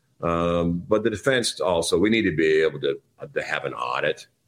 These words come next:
uh, that, that passes successfully. And look, there's eight hundred thousand D O D employees. Uh, and, and think about it, eight hundred thousand D O D employees.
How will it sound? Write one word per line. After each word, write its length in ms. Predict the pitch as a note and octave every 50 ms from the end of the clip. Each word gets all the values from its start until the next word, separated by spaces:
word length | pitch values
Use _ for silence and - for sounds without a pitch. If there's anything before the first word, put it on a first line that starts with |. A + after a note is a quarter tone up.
| _ _ _ _ _ _ -
uh, 200 | C#2+ C#2+ C#2+ C#2+ C#2+
that, 180 | D2 C#2+ C#2
that 180 | D2 C#2+ - -
passes 480 | - D#2+ D2 D2 - - D2 C#2 -
successfully. 760 | - - - - D#2 D2 D2 C#2+ - - - D#2 D#2+ D#2 D#2 D2+ - _ _ _ _ _ _ _ _ _ - -
And 120 | G2 G2
look, 160 | G2 F#2+ -
there's 200 | - A#2+ A#2 - -
eight 200 | A#2+ A#2 A#2 A2
hundred 460 | - - G2+ G2 F#2 F2+ F2+ E2+ - -
thousand 1160 | - - - F2+ E2+ E2+ F2 F2+ F2+ F2+ F2+ F2+ F#2 F2+ E2 - D2 C#2 C2 C2+ C2 C2 C2
D 200 | D#2 D2+ D2+ D2
O 100 | D2 C#2+
D 240 | C#2+ D2+ D2 C#2+ C2+
employees. 920 | C2 C2 _ - D#2 D2 C#2+ C#2 C2+ C#2+ C#2+ C#2 - - - - - _ _ _ _ _ _ _ _ _ _ _ _ _ _ -
Uh, 400 | C2+ C2 C2+ C#2 C#2 C#2 D2 D#2
and, 160 | D#2+ D#2 D2+ D#2+
and 180 | E2+ E2 -
think 200 | - G#2+ G2 -
about 280 | D2+ C#2+ C#2 B1+ - -
it, 60 | -
eight 160 | G#2 A2+ G#2+ G#2
hundred 300 | A#2 A#2 G#2 F2+ E2 -
thousand 680 | - F2 E2 F2 F2 F2 E2+ - E2+ D#2 D2+ D2 C#2+
D 240 | E2+ F2+ F2 E2+ E2
O 100 | E2 D#2
D 280 | C#2+ E2 D#2+ D#2+ C#2+ D#2
employees. 1000 | D2+ D2 - _ - F2 E2 D#2 D2+ D2+ E2 G#2+ A2+ E2 C2 - - - -